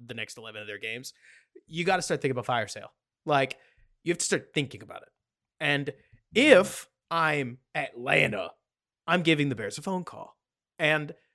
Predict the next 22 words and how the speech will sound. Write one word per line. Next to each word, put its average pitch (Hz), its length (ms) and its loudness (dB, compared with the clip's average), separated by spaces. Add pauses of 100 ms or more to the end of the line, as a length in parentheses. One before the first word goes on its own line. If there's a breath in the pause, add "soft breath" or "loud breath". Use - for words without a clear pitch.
(140)
this 302 300 0
is 269 80 -2
the 294 100 -2
kind 240 380 0
of 202 100 -6
game 180 320 0 (480)
that 165 180 -6
might 170 260 0
have 165 120 -4
driven 160 340 0
Fields' 139 440 0
price 123 340 -4
up 185 220 -4 (240)
to - 80 -16
the 151 80 -6
point 170 280 -4
where 139 120 -6
Foles, 135 320 -6 (160)
or 147 180 0
where 131 300 -2
Poles 143 420 -4
would 110 200 -12